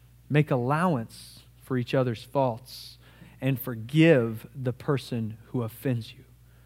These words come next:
Remember, the Lord forgave you, so you must forgive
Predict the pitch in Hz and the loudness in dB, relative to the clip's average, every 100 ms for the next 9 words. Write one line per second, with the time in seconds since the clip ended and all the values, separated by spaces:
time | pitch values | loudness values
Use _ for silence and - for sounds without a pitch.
0 | - - - - - _ - 113 117 147 | -20 -20 -20 -20 -20 _ -8 -4 2 4
1 | 135 90 - - - - - - - - | 2 -2 -14 -20 -20 -20 -20 -20 -20 -16
2 | - 110 107 120 160 160 - 131 135 127 | -6 -2 0 2 2 0 -4 -2 2 2
3 | 110 113 135 117 95 - - _ _ _ | 0 0 0 0 -6 -16 -20 _ _ _
4 | _ - - - - - 117 107 123 156 | _ -20 -20 -20 -20 -8 -6 -2 2 2
5 | 147 123 113 - 113 107 117 104 | 2 -2 -6 -8 -8 -4 -4 -6